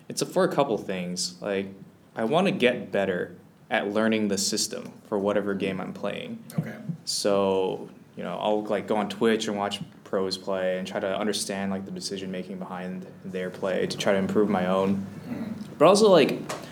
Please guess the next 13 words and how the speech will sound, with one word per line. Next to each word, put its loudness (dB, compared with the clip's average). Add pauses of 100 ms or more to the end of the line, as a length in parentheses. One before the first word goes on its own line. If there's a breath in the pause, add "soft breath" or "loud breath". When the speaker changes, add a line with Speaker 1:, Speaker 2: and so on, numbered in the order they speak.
(220 loud breath)
Speaker 1:
most 10
of 10
you 12
guys 10
probably 10
know 8
that 6
I'm 6
not 8
a 8
big 4
movie 0
person. -2